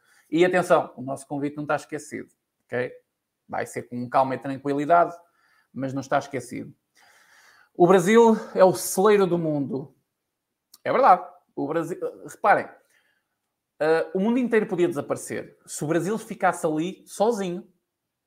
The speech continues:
só com o oceano à volta, tipo uma ilha, ele sobreviveria. Ok? Acho que é o único país no mundo que poderia fazê-lo. Não tenho a certeza, mas acho que sim.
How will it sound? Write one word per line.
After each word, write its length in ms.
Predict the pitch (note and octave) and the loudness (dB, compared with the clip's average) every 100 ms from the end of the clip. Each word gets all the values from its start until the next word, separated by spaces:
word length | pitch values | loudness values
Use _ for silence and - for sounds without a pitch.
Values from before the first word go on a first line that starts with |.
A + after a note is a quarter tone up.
| _ - | _ -4
só 200 | - A3 | -2 0
com 120 | A#3 | 2
o 40 | |
oceano 320 | A3 A3 G3+ | 2 2 6
à 80 | F#3 | 8
volta, 320 | D#3 D#3+ D#3+ | 8 6 4
tipo 220 | G#3 F#3 F#3 | -4 -6 -6
uma 120 | E3+ | -6
ilha, 260 | D#3 F#3 - _ _ | -6 -8 -14 _ _
ele 100 | E3+ | -8
sobreviveria. 760 | E3 E3 F#3 F3+ E3+ D3 - - _ _ _ _ _ _ _ _ | -6 -4 -4 -2 -4 -6 -8 -14 _ _ _ _ _ _ _ _
Ok? 200 | F3 F#3+ - _ _ _ _ _ _ _ - | 0 0 -8 _ _ _ _ _ _ _ 0
Acho 200 | - - | 2 2
que 80 | |
é 40 | G#3+ | 0
o 20 | |
único 240 | B3 C#4 | 0 -2
país 220 | - A#3+ G3+ | -2 -4 -4
no 80 | |
mundo 340 | G3 G#3+ A3 - _ | -4 -4 -6 -12 _
que 80 | - | -20
poderia 540 | - G3 E3 F3+ G#3 G#3 - - - | -12 -8 -2 -2 0 0 -2 -20 -2
fazê-lo. 480 | A3 D#3+ D#3 - - _ _ _ _ _ _ _ _ _ _ _ _ _ _ _ - | -2 0 -2 -2 -10 _ _ _ _ _ _ _ _ _ _ _ _ _ _ _ -12
Não 120 | E3+ | -8
tenho 160 | F3 F#3 | -6 -6
a 40 | |
certeza, 340 | E3+ E3 D3 D3 | -8 -8 -8 -8
mas 140 | D#3 | -6
acho 180 | E3 E3 | -6 -8
que 60 | - | -16
sim. 240 | A#2 | -20